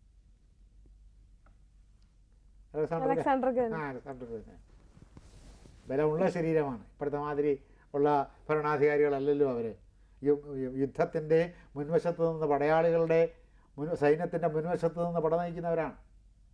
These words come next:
Speaker 1: ഇപ്പൊ ശാരീരിക ബലം, ആ, ദിലീപൻ പറയും, "സ്വവീര്യ ഗുപ്താഹി മനോപ്രസൂതി." ഞങ്ങൾക്ക് അംഗരക്ഷകന്മാർ വേണ്ട. ഇപ്പോഴത്തെ ഭരണാധികാരികൾക്ക് എങ്ങനെയാണ്?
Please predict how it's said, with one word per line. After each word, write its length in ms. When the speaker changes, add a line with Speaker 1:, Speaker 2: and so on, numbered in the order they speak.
Speaker 1:
ഇപ്പൊ 200
ശാരീരിക 440
ബലം, 200
ആ, 20
ദിലീപൻ 340
പറയും, 260
"സ്വവീര്യ 600
ഗുപ്താഹി 640
മനോപ്രസൂതി." 800
ഞങ്ങൾക്ക് 300
അംഗരക്ഷകന്മാർ 580
വേണ്ട. 140
ഇപ്പോഴത്തെ 280
ഭരണാധികാരികൾക്ക് 760
എങ്ങനെയാണ്? 300